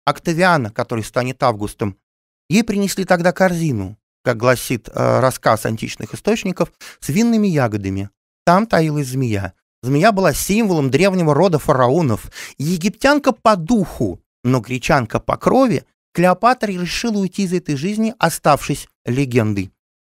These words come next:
Об этом донесли Октавиану. Он приказал взять штурмом гробницу. Огромные бронзовые двери не поддавались. И когда римлянин, как гласит текст, а, наконец-то вошёл в гробницу, на золотом ложе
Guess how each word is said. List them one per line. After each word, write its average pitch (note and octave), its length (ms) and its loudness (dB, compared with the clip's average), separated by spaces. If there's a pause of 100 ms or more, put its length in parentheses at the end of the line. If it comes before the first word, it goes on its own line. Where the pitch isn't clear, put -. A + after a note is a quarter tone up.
(140)
Об D3+ 140 4
этом G3 180 2
донесли F3 360 0
Октавиану. C3 760 -2
Он C3 100 -2
приказал C#3+ 460 2
взять D3+ 340 0
штурмом D#3+ 400 -2
гробницу. A#2+ 720 -2 (260)
Огромные G3 560 4
бронзовые F3 560 2
двери F#3 400 2
не E3+ 140 2
поддавались. C3+ 800 2 (280)
И B2 80 -2
когда F3+ 360 4
римлянин, C#3+ 680 2 (160)
как C3 140 0
гласит C3 480 -4
текст, - 440 -6 (260)
а, B2+ 140 2
наконец-то C#3 520 0
вошёл A#2+ 300 -2
в - 20 -14
гробницу, C3+ 680 -2 (380)
на C3 100 0
золотом D#3+ 420 0
ложе A2+ 400 -2